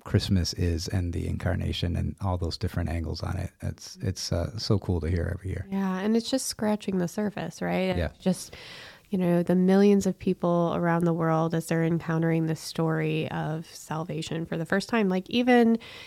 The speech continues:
Speaker 2: you think about little kids and the Christmas programs around the world where
Speaker 1: Yeah.
Speaker 2: it's finally clicking, you know, that this Jesus who is born in Bethlehem is for me, and he, he came, this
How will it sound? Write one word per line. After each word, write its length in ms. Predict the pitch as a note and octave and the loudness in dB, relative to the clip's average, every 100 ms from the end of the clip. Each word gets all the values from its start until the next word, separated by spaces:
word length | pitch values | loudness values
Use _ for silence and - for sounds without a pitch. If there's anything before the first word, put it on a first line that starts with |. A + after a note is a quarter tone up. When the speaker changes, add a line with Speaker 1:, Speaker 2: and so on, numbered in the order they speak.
| - | -4
Speaker 2:
you 80 | - | 0
think 220 | G#3 G#3 | 6 6
about 440 | G3+ F#3+ F#3 F#3 E3+ | 6 6 8 6 4
little 280 | F#3+ G3 G3 | 6 6 6
kids 460 | - G3 F#3+ F#3 | 4 4 4 2
and 140 | F#3 F#3 | 2 2
the 60 | |
Christmas 440 | F#3 G3+ F#3+ F#3 - | 4 2 2 0 -2
programs 920 | - F#3 F#3 F#3 F3+ F3+ F3 F3 - - | 2 2 4 4 6 4 2 0 -4 -2
around 320 | F3 F3 F3 | 0 2 0
the 80 | E3+ | 0
world 380 | E3+ F3 E3+ | 0 0 0
where 300 | F3 F3 F3 F3 | -2 2 2 2
Speaker 1:
Yeah. 80 | |
Speaker 2:
it's 180 | F#3 - | 0 -2
finally 720 | - G#3 G#3+ A3 G#3+ G3+ F#3+ - | -4 2 4 6 6 6 4 0
clicking, 640 | - G3+ F3+ E3+ D#3+ E3 D#3+ | -4 -2 0 -2 -2 -4 -4
you 80 | E3 | -2
know, 300 | E3 E3 E3+ | 0 0 -2
that 280 | E3+ D#3+ E3 - - - - - _ - | -4 -4 -4 -10 -20 -20 -20 -20 _ 2
this 340 | G3 F#3+ - | 4 2 -6
Jesus 460 | - G3+ G3 F#3 F3+ | 0 4 4 4 4
who 100 | F3+ | 4
is 160 | F3+ | 4
born 400 | F#3 F#3 F3+ F3+ | 4 4 4 4
in 160 | E3+ F3 | 4 4
Bethlehem 720 | E3+ E3+ - D#3+ D#3+ D#3+ E3 | 4 2 0 2 2 2 2
is 420 | - E3+ E3+ - | 0 0 0 -6
for 220 | - F3+ | -2 0
me, 400 | F3+ B3+ G3 E3 | 2 4 4 2
and 200 | E3+ F3 | 2 0
he, 300 | E3+ F#3+ F3 - | 2 0 0 -4
he 180 | - F3+ | -6 -4
came, 460 | - E3+ E3+ E3+ E3 - - - | 0 0 2 0 -2 -12 -14 0
this 340 | E3+ D#3+ - | 0 0 -8